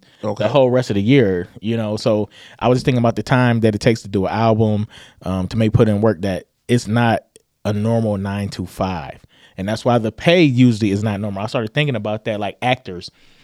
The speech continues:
Speaker 2: the amount of time they put in. They don't just work nine to five. They might work for three months straight from sun up to sundown to do a movie. That's why they're getting paid all that money. So it started making me think about, you know, that aspect of it and, like,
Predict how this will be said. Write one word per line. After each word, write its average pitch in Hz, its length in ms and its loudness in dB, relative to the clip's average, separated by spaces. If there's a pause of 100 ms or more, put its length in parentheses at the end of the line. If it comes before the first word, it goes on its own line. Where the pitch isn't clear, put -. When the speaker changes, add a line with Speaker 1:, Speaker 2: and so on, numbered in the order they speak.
(120)
Speaker 2:
the 107 100 0
amount 117 240 -2
of 107 80 -4
time 117 260 -4
they 110 100 -4
put 113 160 -2
in. 104 120 -2
They 123 120 -2
don't 151 200 -4
just 139 160 -8
work 123 160 -4
nine 104 160 -8
to 104 60 -10
five. 107 400 -8
They 131 140 -6
might 139 220 -6
work 120 320 -4 (300)
for 98 100 -6
three 135 180 -4
months 131 260 -4
straight 143 420 -4 (500)
from 95 200 -12
sun 135 220 -2
up 113 100 -6
to 117 80 -12
sundown 135 520 0
to 104 60 -2
do 98 200 -4
a 95 40 -4
movie. 85 340 -8 (200)
That's - 160 -6
why 113 80 2
they're 104 100 0
getting 104 200 -2
paid 143 260 0
all 95 160 -2
that 92 180 -8
money. 92 320 -12 (260)
So 117 120 0
it 127 60 0
started 131 240 4
making 117 300 0
me 117 80 0
think 123 220 -4
about, 107 400 -4 (180)
you 107 100 -8
know, 101 120 -4
that 110 240 -4
aspect 95 480 -8
of 90 140 -6
it 87 140 -4
and, 92 100 -6
like, 87 280 -8